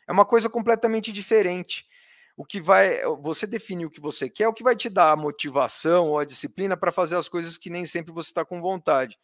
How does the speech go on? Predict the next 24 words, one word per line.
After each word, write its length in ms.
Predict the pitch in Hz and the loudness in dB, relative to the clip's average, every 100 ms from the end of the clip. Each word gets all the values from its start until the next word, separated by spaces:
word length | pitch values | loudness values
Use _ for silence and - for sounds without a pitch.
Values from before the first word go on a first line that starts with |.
| _ _ | _ _
Então, 140 | 143 - | -8 4
pra 180 | 247 196 | 8 8
uns, 460 | 220 208 123 - _ _ - | 6 0 -4 -12 _ _ -10
"Puxa, 220 | 247 180 | -4 -2
eu 40 | 170 | 4
quero 180 | 214 220 | 4 6
me 80 | |
aposentar 540 | 208 202 196 190 170 185 | 4 4 0 0 2 2
logo, 440 | 170 156 123 113 - | 4 4 2 -6 -6
eu 160 | 151 | -6
quero 240 | 156 185 190 | 0 0 0
comprar 400 | 190 165 190 190 | -4 -4 0 0
o 100 | 170 | 2
carro 280 | 196 180 175 | 2 2 0
dos 100 | 156 | -8
meus 200 | 175 151 | -8 -8
sonhos, 300 | - 170 143 | -6 -6 -6
eu 120 | 147 | -8
quero 340 | - 180 175 175 | -4 -2 -2 -4
ir 80 | |
morar 400 | 180 170 156 170 | -6 -4 2 2
fora, 580 | - - 170 180 160 147 | 2 -4 0 2 2 0
eu 140 | 143 147 | -4 -8
quero, 560 | - 170 170 175 151 | -4 -2 -2 -2 -6